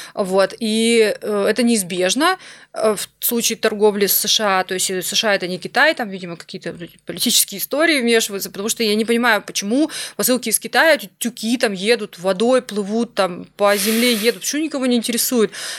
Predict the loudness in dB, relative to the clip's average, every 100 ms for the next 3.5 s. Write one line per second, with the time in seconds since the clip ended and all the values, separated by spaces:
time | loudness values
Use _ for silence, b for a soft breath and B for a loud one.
0 | B 2 6 6 6 4 2 -2 -4 -2
1 | 0 0 2 2 0 0 0 0 0 -2
2 | 0 0 2 2 2 2 -2 -2 -2 -2
3 | -8 0 2 2